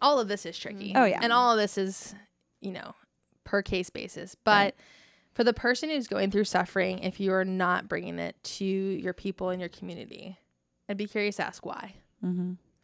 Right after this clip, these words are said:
Speaker 1: and have a reflection on why you're not doing that. Are you scared? Um, what is that reason? But I would encourage you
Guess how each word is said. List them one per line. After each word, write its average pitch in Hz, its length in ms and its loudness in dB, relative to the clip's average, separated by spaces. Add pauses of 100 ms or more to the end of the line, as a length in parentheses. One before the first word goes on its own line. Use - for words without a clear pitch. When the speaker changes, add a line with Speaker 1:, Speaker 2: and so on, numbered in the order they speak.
(120)
Speaker 1:
and 202 80 -4
have 190 220 -2
a 190 340 -6 (1000)
reflection 185 680 -8
on 185 240 -10 (580)
why 196 220 -4
you're 175 160 -12
not 175 240 -16
doing - 260 -16
that. - 200 -16
Are 185 60 -10
you 196 140 -6
scared? 208 760 -8 (520)
Um, 180 560 -4 (600)
what 202 360 2
is 196 100 0
that - 180 -10
reason? - 360 -18 (460)
But 208 100 2
I 214 220 8
would 247 160 6
encourage 202 920 -4
you - 320 -14